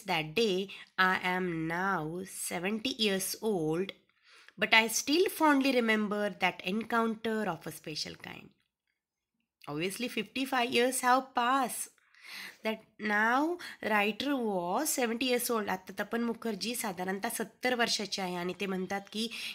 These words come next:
या घटनेला पंचावन्न वर्ष उट-, उलटून गेलीये. पण तरीसुद्धा, but I still fondly remember that encounter of a special kind. पण that was,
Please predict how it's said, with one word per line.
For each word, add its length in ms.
या 240
घटनेला 500
पंचावन्न 720
वर्ष 320
उट-, 280
उलटून 440
गेलीये. 420
पण 360
तरीसुद्धा, 680
but 120
I 140
still 320
fondly 320
remember 340
that 240
encounter 540
of 260
a 0
special 440
kind. 140
पण 360
that 300
was, 380